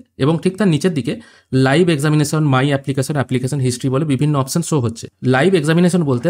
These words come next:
বর্তমানে আপনি এখন কি কি পরীক্ষার ফর্ম ফিল আপ করতে পারবেন সেটা এখানে শো হবে,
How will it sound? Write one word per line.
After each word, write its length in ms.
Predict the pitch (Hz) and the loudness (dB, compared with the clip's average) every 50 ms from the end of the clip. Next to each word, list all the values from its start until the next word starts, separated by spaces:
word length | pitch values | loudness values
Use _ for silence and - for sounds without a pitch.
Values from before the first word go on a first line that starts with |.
| 165 127 135 | 0 2 2
বর্তমানে 460 | 139 143 139 170 165 165 170 180 190 202 - 139 | 2 2 2 0 0 0 2 2 0 0 -2 -2
আপনি 180 | 135 143 156 160 151 131 | -2 -2 -2 -2 -2 -2
এখন 180 | - - 151 196 233 233 - _ _ _ _ _ _ - | -2 -4 -6 -6 -6 -10 -14 _ _ _ _ _ _ -6
কি 60 | 156 135 | -4 -2
কি 60 | 147 175 170 160 | -2 -2 -2 0
পরীক্ষার 300 | 143 139 139 - 160 156 | -2 -2 -2 -4 -6 -4
ফর্ম 160 | - 135 127 123 | -2 -2 -2 0
ফিল 120 | 127 131 135 | 0 0 -2
আপ 60 | 135 135 135 | -2 -2 -4
করতে 180 | 117 113 135 131 | -4 -4 -2 -2
পারবেন 200 | 127 117 120 160 175 - | -2 -2 -2 -4 -4 -4
সেটা 160 | - 123 127 131 | -4 -4 -4 -4
এখানে 160 | 127 139 139 135 - | -4 -4 -6 -6 -4
শো 80 | 147 139 135 | -4 -2 -2
হবে, 120 | 139 156 | -2 -4